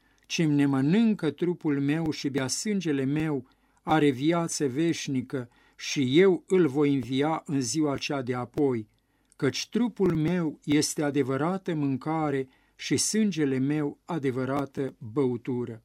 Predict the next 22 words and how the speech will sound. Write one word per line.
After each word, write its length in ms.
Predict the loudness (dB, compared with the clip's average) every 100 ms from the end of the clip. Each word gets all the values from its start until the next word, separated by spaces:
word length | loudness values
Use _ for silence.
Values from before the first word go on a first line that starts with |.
| _ _
În 200 | 2 4
cina 380 | 4 2 2 2
cea 220 | 0 -2
de 160 | -2 -2
taină, 680 | -2 -2 0 0 0 -2 -6
adică 640 | -4 -4 -2 -4 0 0 -2
în 300 | -2 0 0
taina 600 | 0 0 2 2 0 -2
Euharistiei, 1200 | 0 2 2 0 -2 -4 -4 -6 -2 2 2 2 -2 _ _ _ _
Hristos 600 | 4 4 4 0 0 0
cel 220 | -2 0
întru 320 | 0 0 -4
toate 500 | 0 2 2 0 -2
ascultător 800 | -6 -6 -2 -2 -2 -4 -2 -2
față 440 | -4 -6 -6 -4 -2
de 140 | -2
Părintele 640 | -2 -2 -2 -2 -2 -2 -2
Ceresc 580 | 0 0 0 -2 -6 _ _ _ _
ne 220 | 0 4 4
dăruiește 640 | 4 4 4 2 0 -2
nouă 360 | 0 0 2 4
oamenilor 760 | 4 2 0 0 2 2 0